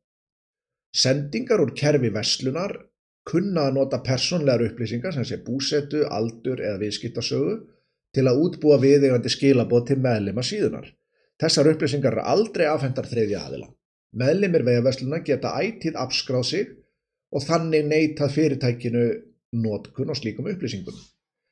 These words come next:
Varnarþing, ákvæði og skilmála þessa ber að túlka í samræmi við íslensk lög. Komi upp ágreiningur eða telji einhver hann eigi kröfu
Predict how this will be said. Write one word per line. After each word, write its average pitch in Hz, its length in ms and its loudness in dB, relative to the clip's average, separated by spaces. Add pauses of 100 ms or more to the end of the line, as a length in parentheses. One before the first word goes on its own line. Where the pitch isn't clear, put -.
(320)
Varnarþing, 135 920 -4 (260)
ákvæði 202 720 -2 (220)
og 127 280 -2
skilmála 202 600 -2
þessa - 400 -2
ber 139 160 0
að 143 140 -4
túlka 156 420 -6
í 147 80 0
samræmi 170 560 -2
við 120 160 0
íslensk - 480 -4
lög. - 220 -2 (580)
Komi 175 320 4
upp 123 140 2 (100)
ágreiningur 156 760 -2
eða 139 240 0
telji 151 280 2
einhver 127 280 2
hann 120 120 4
eigi 107 220 2
kröfu 120 560 -4